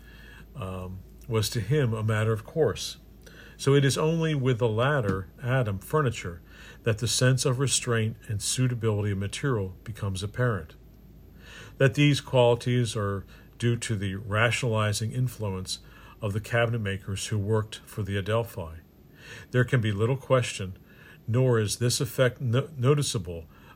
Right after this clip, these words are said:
only in the latter sketches. One is only to compare the designs with the work as actually executed,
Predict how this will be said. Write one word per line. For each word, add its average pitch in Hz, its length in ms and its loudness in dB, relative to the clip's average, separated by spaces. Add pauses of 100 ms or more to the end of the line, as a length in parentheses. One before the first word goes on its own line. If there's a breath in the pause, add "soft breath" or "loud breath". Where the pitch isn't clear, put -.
(100)
only 131 280 4
in 117 80 2
the 107 80 0
latter 107 320 0
sketches. - 720 -4 (760 loud breath)
One 123 180 6
is 120 160 2
only 123 240 2
to - 120 -6
compare 120 480 2
the 113 120 -2
designs 101 680 -2 (380 loud breath)
with 113 140 -2
the 107 80 -2
work 107 340 0
as 107 220 -6 (120)
actually 123 520 0
executed, 95 640 -8